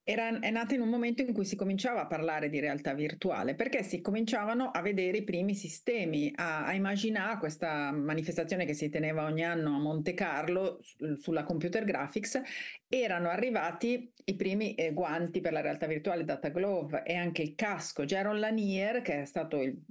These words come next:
primo teorico, diciamo, che ha inventato il termine realtà virtuale, già nell'ottantasei aveva fatto una demo del,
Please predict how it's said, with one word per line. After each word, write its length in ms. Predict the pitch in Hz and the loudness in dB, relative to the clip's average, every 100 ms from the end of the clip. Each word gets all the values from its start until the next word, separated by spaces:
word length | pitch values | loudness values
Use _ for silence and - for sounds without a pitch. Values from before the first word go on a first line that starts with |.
| - | -4
primo 360 | 175 202 165 | 0 2 2
teorico, 540 | 131 156 147 160 135 147 | 2 2 2 2 0 0
diciamo, 320 | 135 143 139 | 0 2 0
che 120 | 131 | 2
ha 20 | |
inventato 440 | 135 139 139 151 151 | 2 2 2 0 0
il 60 | 160 | 0
termine 320 | 190 156 147 | 0 2 2
realtà 360 | 165 185 220 | 2 2 0
virtuale, 480 | 226 339 220 196 180 - - | 0 0 0 0 0 -4 -8
già 200 | 175 247 | -2 0
nell'ottantasei 760 | 233 160 165 208 220 262 233 190 | 2 0 0 0 0 0 2 2
aveva 300 | 143 143 139 | 2 0 -2
fatto 280 | 160 151 165 | -2 -2 0
una 140 | 160 | 2
demo 320 | 151 151 175 | 2 2 2
del, 420 | 151 139 143 143 | 2 0 2 0